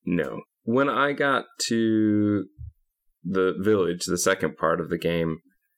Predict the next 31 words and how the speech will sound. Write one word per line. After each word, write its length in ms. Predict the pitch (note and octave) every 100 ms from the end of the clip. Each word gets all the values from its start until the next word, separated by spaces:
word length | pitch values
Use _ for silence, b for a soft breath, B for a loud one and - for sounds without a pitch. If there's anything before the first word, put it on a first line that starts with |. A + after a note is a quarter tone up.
| _ _
and 240 | - F2+ F#2
the 80 | F2+
gatekeepers, 840 | G#2+ A2 - G#2+ G2 F2+ - -
this 260 | A#2+ D3+ D3+
time, 420 | - B2+ A#2 A2
instead 340 | A2 G#2 A2+ G#2+
of 100 | G#2+
saying, 260 | A2 G2 G2
"I'm 100 | F#2+
gonna 180 | G2
kill 280 | F#2 - F#2
Heavenly 400 | F#2 F#2 F#2+ F2
Peter," 500 | G#2+ C#3 G#2+ F#2+ F#2+
I 100 | F#2 G2
said, 480 | - F2+ F2+ F2+ - - - - - - -
"I'm 240 | C3+ G#2+
on 180 | F#2 A2+
a 40 | C3
pilgrimage." 840 | D#3+ D#3 G2+ F2 D#2 D2+ - - _ _
And 100 | F2+
they 100 | F2+
said, 420 | F#2 F#2 F2+ F2 -
"Oh, 540 | B2+ B2 A2+ G#2 F#2+ - _ _ _
pilgrimages 1040 | - C3 B2+ A#2 A2 A2 A2 G#2+ G2 - - _ _ _ _ _ _
finished 360 | - A#2 G#2 -
six 220 | B2+ -
weeks 220 | A#2 G#2+
ago," 240 | F#2+ -
<laughs> 40 | -
or 120 | G2
something. 1000 | - - - - - A2+ - B2+ - -